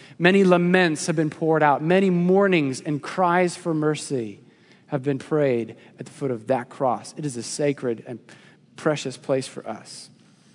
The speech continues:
Fly to the cross. Fasten your heart and your mind to the cross of Jesus. Join your suffering to his suffering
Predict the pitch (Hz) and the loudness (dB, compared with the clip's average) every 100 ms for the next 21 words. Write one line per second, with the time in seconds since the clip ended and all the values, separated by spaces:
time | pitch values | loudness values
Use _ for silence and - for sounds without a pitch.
0 | _ - _ _ _ - - 165 165 143 | _ -20 _ _ _ -16 0 4 4 0
1 | - 135 117 107 - - - - - - | -2 0 0 -2 -12 -16 -18 -20 -20 -20
2 | _ _ - - 165 156 165 139 - 160 | _ _ -6 2 2 2 -2 -2 2 2
3 | 151 143 139 143 143 139 139 - 135 127 | 2 0 0 2 0 -2 -4 0 0 0
4 | 131 123 139 127 113 - 151 175 185 208 | -8 -2 -2 -2 -4 -10 -4 2 4 4
5 | 190 - 196 170 180 165 147 165 156 - | 2 4 2 2 -2 -2 -2 -2 0 2
6 | 175 - 160 143 | 0 2 0 0